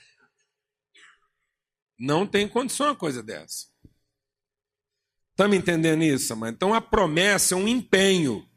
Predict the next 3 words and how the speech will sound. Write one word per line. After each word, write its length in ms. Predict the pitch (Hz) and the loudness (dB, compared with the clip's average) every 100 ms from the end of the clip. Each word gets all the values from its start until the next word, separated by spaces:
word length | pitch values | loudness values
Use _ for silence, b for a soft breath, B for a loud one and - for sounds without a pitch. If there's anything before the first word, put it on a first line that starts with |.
| _ _ _ _ _ _ | _ _ _ _ _ _
Então 180 | - 185 | -2 0
Deus 300 | 170 214 180 | 2 2 0
empenhou. 1040 | 247 - - 254 233 180 190 190 135 - | -4 -4 -2 0 2 4 6 4 2 -6